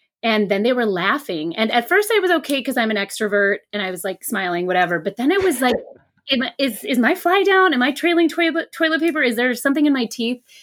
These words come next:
And then I realized it was the cheese balls that were making everyone laugh and smile.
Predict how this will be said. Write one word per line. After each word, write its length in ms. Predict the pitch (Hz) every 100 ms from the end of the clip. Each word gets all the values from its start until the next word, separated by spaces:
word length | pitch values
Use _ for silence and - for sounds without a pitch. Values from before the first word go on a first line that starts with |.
| - _ _
And 140 | 220 214
then 100 | 220
I 60 |
realized 580 | 214 208 196 185 185 175 214
it 120 | 185
was 160 | 185
the 80 | 170
cheese 260 | - 294 285
balls 260 | 208 170 -
that 120 | 190
were 80 | 196
making 320 | 175 196 175
everyone 300 | 165 160 160
laugh 320 | 180 156 -
and 140 | 170 -
smile. 380 | 226 214 175